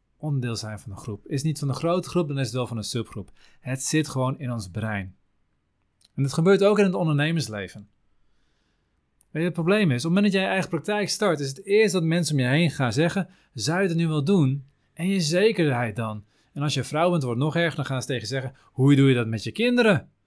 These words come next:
En je krijgt van die opmerkingen als, "De markt zit al vol" en allemaal andere onzin. Iedereen heeft er een mening over. En als je de verkeerde mensen om je heen hebt, dan wordt het heel erg moeilijk om te gaan starten, want je gaat je weer aanpassen.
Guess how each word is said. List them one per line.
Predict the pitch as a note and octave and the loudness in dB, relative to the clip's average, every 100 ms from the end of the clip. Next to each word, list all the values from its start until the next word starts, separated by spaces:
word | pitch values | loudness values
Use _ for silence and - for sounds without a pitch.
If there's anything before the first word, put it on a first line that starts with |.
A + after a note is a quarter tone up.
| _ _ _ _ | _ _ _ _
En | - | -8
je | C3 | -2
krijgt | G3 F3 | -2 0
van | G3+ | 0
die | |
opmerkingen | G3+ F#3 F#3 F#3 | 2 4 2 0
als, | F3+ | -2
"De | D#3+ | 0
markt | F3+ F3+ F#3+ F#3+ | 0 2 0 0
zit | F#3 F#3 | -2 -2
al | E3 | -2
vol" | F3+ F3 | 0 0
en | E3 | -2
allemaal | G3+ G#3+ A3+ G#3 F3+ | -6 -6 -2 -4 -2
andere | F#3 F3 E3+ | -2 -2 -2
onzin. | D3+ C#3 A#2 - | -2 -2 -6 -8
Iedereen | A3 A3+ A3+ | -2 2 2
heeft | F3 F#3 D#3+ | 4 2 0
er | |
een | C#3+ B2 | -2 0
mening | C3 C#3 B2 G2+ | 2 2 0 -2
over. | F#2+ - - _ _ _ _ - | -8 -10 -18 _ _ _ _ -12
En | D#3 | -4
als | G#3 G3+ | 0 2
je | F#3 | 0
de | D#3 | -2
verkeerde | - A3 A3 | 0 2 2
mensen | F#3+ D#3 C#3 | 2 2 0
om | |
je | B2+ | 2
heen | D3 G#3 | 2 2
hebt, | A#3 A3+ | 0 0
dan | D#3 | 0
wordt | F3 | 0
het | D#3 B2 | -2 -4
heel | A#2 D#3+ F#3 | 0 0 0
erg | - D#3+ D#3 | 0 -4 -2
moeilijk | C3 C3+ C#3 | 0 0 0
om | B2 | -6
te | - | -8
gaan | B2+ B2 | -10 -10
starten, | - E3 C#3+ A#2+ | -6 -4 -4 -4
want | E3 | -6
je | - | -6
gaat | E3 E3 | -8 -6
je | E3 | -8
weer | - | -8
aanpassen. | - G3+ G#3 A#2 G2 - | -8 -6 -6 -6 -10 -12